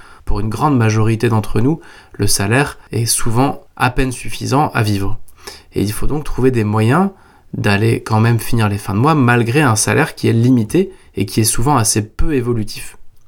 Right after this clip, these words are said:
Or, quels sont les moyens aujourd'hui pour un Français d'avoir des compléments de revenus, notamment des compléments de revenus passifs ? En fait, ça va laisser deux options.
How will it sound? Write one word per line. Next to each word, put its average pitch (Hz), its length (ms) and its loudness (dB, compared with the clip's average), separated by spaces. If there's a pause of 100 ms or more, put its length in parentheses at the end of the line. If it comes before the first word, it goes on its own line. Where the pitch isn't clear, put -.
(680)
Or, - 340 -2 (260)
quels 170 180 0
sont - 180 2
les 139 100 4
moyens 131 400 4
aujourd'hui 123 480 0 (400)
pour 104 140 -2
un 101 60 -2
Français 160 600 -2 (360)
d'avoir 156 220 2
des 110 120 -2
compléments 147 520 -2
de 120 80 0
revenus, 110 520 2
notamment 110 360 0
des 113 140 0
compléments 110 380 2
de 117 60 2
revenus 107 400 2
passifs ? - 560 0 (540)
En 113 80 -2
fait, 113 160 4
ça 101 100 0
va 95 120 0
laisser 92 220 0
deux 123 240 0
options. 120 420 0